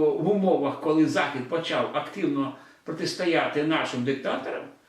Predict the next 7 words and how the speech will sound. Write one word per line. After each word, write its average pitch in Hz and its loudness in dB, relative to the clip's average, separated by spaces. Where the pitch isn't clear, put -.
то 208 4
скоро 247 0
вони, 226 4
е, 170 4
вони 165 0
виявлять, 156 2
що 151 0